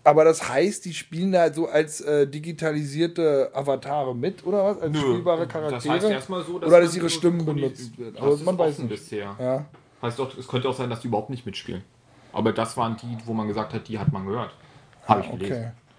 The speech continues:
Speaker 1: Das heißt ja eigentlich, dass, äh, ich, ich versteh's gar nicht, weil das war ein polnisches Team, das Dead Island gemacht hat.
Speaker 2: Ja.
Speaker 1: Und, äh, denen haben sie jetzt das Franchise sozusagen abgenommen.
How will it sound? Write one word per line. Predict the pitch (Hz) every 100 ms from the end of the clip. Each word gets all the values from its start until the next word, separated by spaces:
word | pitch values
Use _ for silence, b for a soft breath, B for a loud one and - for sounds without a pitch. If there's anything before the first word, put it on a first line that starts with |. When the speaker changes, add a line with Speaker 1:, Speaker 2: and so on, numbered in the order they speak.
| B B B B B B
Speaker 1:
Das | - 139 -
heißt | 117 170 -
ja | 196 180
eigentlich, | 131 160 180 185 214 185
dass, | 151 160 -
äh, | 107 147 139
ich, | - 143 -
ich | - 131
versteh's | 147 170 220
gar | - 123
nicht, | 113 110
weil | 123 120
das | 120
war | 139
ein | 143
polnisches | - 147 202 196 -
Team, | 185 202
das | 190 185
Dead | 156 -
Island | 151 175 208
gemacht | 196 190 214 -
hat. | 240 - - _ _
Speaker 2:
Ja. | 143 139 170 B B B
Speaker 1:
Und, | - 139 143 143 143 143 139
äh, | - 135 135 131 - -
denen | 143 175
haben | 180 175
sie | 180
jetzt | 170 -
das | 156
Franchise | - 147 156 - 185
sozusagen | 175 156 - 143 131
abgenommen. | - - - 202 233 320